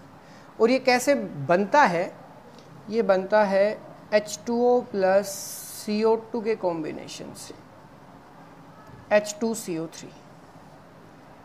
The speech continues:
ठीक है, एच टू सी, एक oxygen, दो oxygen, तीन हो गए, एच टू सी ओ थ्री।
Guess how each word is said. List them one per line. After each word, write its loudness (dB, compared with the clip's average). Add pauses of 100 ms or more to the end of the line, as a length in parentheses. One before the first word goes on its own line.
(800)
ठीक -4
है, -4 (140)
एच -2
टू 2 (320)
सी, -2 (300)
एक 2
oxygen, 0
दो 0
oxygen, -2 (360)
तीन 2
हो 2
गए, 2
एच -6
टू -2
सी -6
ओ -6
थ्री। -4